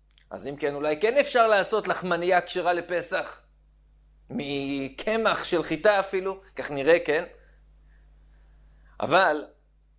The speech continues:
אה, ה-, הברייתא מיד שואלת, הגמרא שואלת, "וכמה השיעור של פת עבה שבית הלל מתירים לעשות מצה כזאת?"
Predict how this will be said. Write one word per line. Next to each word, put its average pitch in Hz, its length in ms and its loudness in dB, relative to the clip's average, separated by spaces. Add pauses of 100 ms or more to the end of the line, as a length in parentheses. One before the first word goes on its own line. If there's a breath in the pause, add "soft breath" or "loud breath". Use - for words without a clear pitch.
(360)
אה, 104 400 -6
ה-, 104 400 -4
הברייתא 135 400 2
מיד 139 320 -2
שואלת, 143 580 0 (120)
הגמרא 110 340 -2
שואלת, 143 480 0 (240 soft breath)
"וכמה 190 640 2
השיעור 175 420 -4
של 160 280 -6
פת 180 320 2
עבה 156 440 4
שבית 170 340 -4
הלל 165 260 -2
מתירים 160 480 -6
לעשות 156 360 -2
מצה 143 320 -4
כזאת?" 127 340 -6